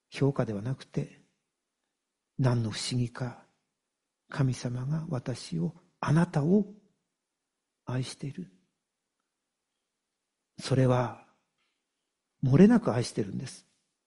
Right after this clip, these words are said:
一つの漏れもないほどに。神様が尊い愛であなたを覆っている。裸になるとき、キリストの前に立つとき、私たちはその愛の中に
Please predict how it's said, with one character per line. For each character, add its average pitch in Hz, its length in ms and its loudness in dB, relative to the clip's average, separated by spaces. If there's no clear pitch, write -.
一 - 280 8
つ - 140 6
の 233 100 10
漏 196 180 12
れ 202 80 12
も 190 140 12
な 135 160 4
い 117 40 0
ほ - 100 -8
ど - 100 -6
に。 139 180 -10
神 151 240 -2
様 120 300 -6
が 131 320 -8
尊 196 420 0
い 147 60 2
愛 143 200 -2
で - 240 -12
あ 135 100 -4
な 139 120 0
た 139 160 -4
を 120 140 -6
覆 135 40 -4
っ - 40 -10
て - 260 -10
い 151 100 -2
る。 180 140 -4
裸 170 380 2
に 160 100 2
な 165 100 0
る 139 80 -4
と 131 120 -12
き、 - 180 -20
キ 196 140 10
リ 180 60 12
ス 185 100 0
ト 185 60 10
の 165 100 8
前 165 180 6
に 135 60 0
立 139 140 -6
つ - 60 -12
と - 120 -12
き、 - 180 -20
私 143 300 0
た 127 120 -4
ち 147 100 -4
は 135 60 0
そ - 160 -2
の 156 160 4
愛 185 160 10
の 160 120 8
中 156 240 4
に 117 160 -2